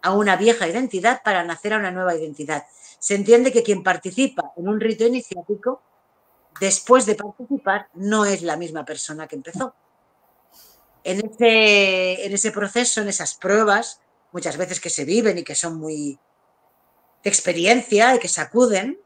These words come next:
en esa, en ese tipo de pruebas, a las personas, eh,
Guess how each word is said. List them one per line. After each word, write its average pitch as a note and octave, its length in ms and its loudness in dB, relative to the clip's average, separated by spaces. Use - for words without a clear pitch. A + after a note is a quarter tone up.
en F3+ 120 -4
esa, F#3+ 180 -2
en G3 120 -4
ese G3 160 -6
tipo G3 200 -2
de F#3 120 -2
pruebas, A3+ 760 2
a F#3 100 -2
las E3+ 160 -2
personas, F3 720 -2
eh, D#3 720 0